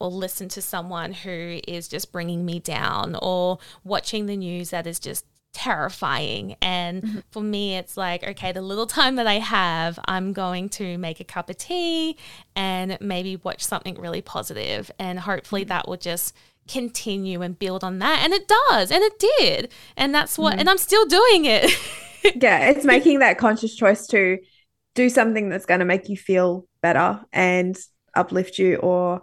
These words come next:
Speaker 2: just progress you forward instead of doing something that's gonna make you feel stale and you know how you're gonna feel afterwards
Speaker 1: Yeah, I never
Speaker 2: and
Speaker 1: wanted to
Speaker 2: continuing
Speaker 1: lose
Speaker 2: to make that
Speaker 1: myself.
Speaker 2: choice.
Speaker 1: I think that's the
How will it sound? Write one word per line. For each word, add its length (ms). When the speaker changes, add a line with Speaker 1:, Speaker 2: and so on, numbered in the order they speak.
Speaker 2:
just 180
progress 560
you 100
forward 520
instead 300
of 100
doing 240
something 300
that's 180
gonna 120
make 140
you 60
feel 180
stale 640
and 440
you 100
know 380
how 80
you're 220
gonna 100
feel 140
afterwards 680
Speaker 1:
Yeah, 220
I 40
never 180
Speaker 2:
and 60
Speaker 1:
wanted 160
to 80
Speaker 2:
continuing 220
Speaker 1:
lose 100
Speaker 2:
to 60
make 160
that 100
Speaker 1:
myself. 180
Speaker 2:
choice. 200
Speaker 1:
I 80
think 180
that's 180
the 100